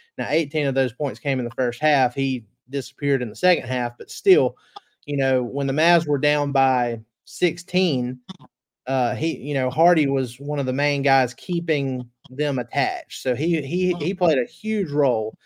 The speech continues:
in the Mavs staying attached and, you know, not letting it get too far away from him. And then they made that second half surge. So I look at that and I say, "Okay, Tim Hardaway Junior's have,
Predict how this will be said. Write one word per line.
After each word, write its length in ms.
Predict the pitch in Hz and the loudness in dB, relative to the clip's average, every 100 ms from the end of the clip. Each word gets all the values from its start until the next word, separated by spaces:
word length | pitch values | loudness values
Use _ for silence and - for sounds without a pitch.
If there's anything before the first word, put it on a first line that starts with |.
| _ _ _ | _ _ _
in 100 | 143 | -4
the 80 | 135 | -2
Mavs 680 | 135 135 127 123 117 - - _ _ _ _ _ _ _ _ - | 0 0 0 -2 -6 -14 -18 _ _ _ _ _ _ _ _ -20
staying 420 | - 160 160 156 | -2 2 2 0
attached 640 | 143 151 147 139 131 117 | -2 2 4 4 0 -4
and, 400 | 139 127 123 110 | -6 -6 -6 -6
you 60 | 135 | -4
know, 100 | 127 | -2
not 240 | 135 147 | -2 0
letting 280 | 147 139 131 | 0 0 -2
it 120 | 131 | -4
get 160 | 143 - | -6 -4
too 160 | 156 143 | -6 0
far 160 | 135 131 | 2 4
away 220 | 131 127 | 2 0
from 280 | 135 127 123 | 0 -2 -2
him. 100 | 127 | -2
And 120 | 127 | -2
then 80 | 127 | -2
they 100 | 123 | -2
made 220 | 127 123 | -2 -2
that 160 | - | -4
second 300 | - 135 117 | -4 -4 -4
half 260 | 117 120 113 | -4 -6 -6
surge. 460 | - 131 104 110 - | -4 -2 -4 -8 -2
So 320 | 143 127 117 _ _ _ _ _ _ _ - | 0 0 -2 _ _ _ _ _ _ _ -4
I 80 | 139 | 2
look 240 | 220 320 | 4 4
at 140 | 330 - | 4 6
that 260 | 165 147 | 8 8
and 100 | 170 | 6
I 60 | 151 | -2
say, 240 | 143 143 | -2 0
"Okay, 520 | 247 220 143 127 170 170 - _ _ | 2 4 4 4 -2 -10 -20 _ _
Tim 140 | - 180 | -6 0
Hardaway 320 | 185 190 170 | 2 4 2
Junior's 420 | 151 170 170 151 | 0 0 0 -2
have, 300 | 160 156 151 | 0 2 2